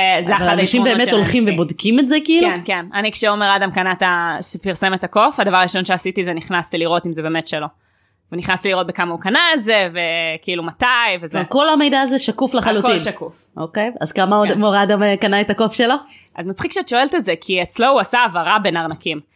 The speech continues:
Speaker 1: אז אני גם שאלתי את השאלה הזאת. לפי ה-, לפי הנתונים, הוא קנה את זה בכלל בנובמבר,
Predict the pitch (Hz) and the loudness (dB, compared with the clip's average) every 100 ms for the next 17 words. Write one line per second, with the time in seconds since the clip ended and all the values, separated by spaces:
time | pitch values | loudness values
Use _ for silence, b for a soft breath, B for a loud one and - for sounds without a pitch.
0 | _ 180 180 175 196 240 180 165 165 165 | _ -6 -4 0 0 0 -2 -4 -6 -4
1 | 151 156 147 151 _ - - - 277 254 | -2 -4 -8 -18 _ -8 -4 0 2 4
2 | 220 202 196 247 233 208 220 262 208 208 | 2 0 0 0 0 0 0 0 0 -2
3 | 202 170 214 196 151 202 226 | -2 -2 0 0 0 0 0